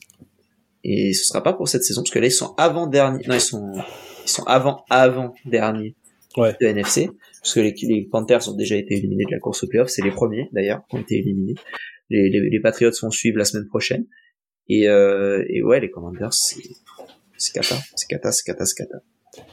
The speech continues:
Speaker 2: Ah ouais, non, puis c'est très, très compliqué. Et en plus, j'en profite pour glisser, euh, petite info qui est passée, mais il y a les, les, les Bears qui seraient éventuellement sur, euh,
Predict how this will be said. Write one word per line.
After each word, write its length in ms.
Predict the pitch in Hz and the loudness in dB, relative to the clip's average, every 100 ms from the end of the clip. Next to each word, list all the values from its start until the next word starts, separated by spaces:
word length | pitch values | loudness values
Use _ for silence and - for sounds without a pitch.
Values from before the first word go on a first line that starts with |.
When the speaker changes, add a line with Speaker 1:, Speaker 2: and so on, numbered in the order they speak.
| _ _ - | _ _ -2
Speaker 2:
Ah 140 | 139 | 4
ouais, 100 | 156 | 6
non, 140 | 151 147 | 6 2
puis 200 | 123 127 | 0 0
c'est 240 | - - | -2 -4
très, 200 | - 175 | 0 0
très 160 | 170 180 | 2 2
compliqué. 580 | 160 - 147 202 208 | 2 2 0 6 8
Et 60 | 143 | 8
en 120 | 131 | 6
plus, 300 | 135 175 175 | 4 2 2
j'en 180 | 139 123 | 4 2
profite 360 | 123 131 156 - | 2 0 0 0
pour 160 | 123 | 0
glisser, 400 | 120 120 - 123 | 2 2 4 4
euh, 140 | 110 110 | 4 0
petite 340 | - - 127 | -4 -2 2
info 260 | 135 131 151 | 2 2 0
qui 200 | - 117 | 2 2
est 40 | |
passée, 400 | 113 135 - 214 | 4 2 4 4
mais 140 | 175 123 | 4 4
il 80 | |
y 80 | 117 | 4
a 60 | 110 | 2
les, 400 | 110 110 107 107 | 2 2 0 0
les, 260 | 110 113 | 2 4
les 160 | 113 117 | 4 4
Bears 380 | 117 135 151 139 - | 6 6 6 2 -4
qui 140 | - | -4
seraient 220 | - - 120 | -2 2 2
éventuellement 720 | 117 120 - 131 120 131 135 | 4 0 2 2 4 4 2
sur, 340 | 135 - 104 | 2 0 2
euh, 880 | 98 98 98 98 101 101 101 101 101 | 2 0 0 0 0 0 -2 -4 -8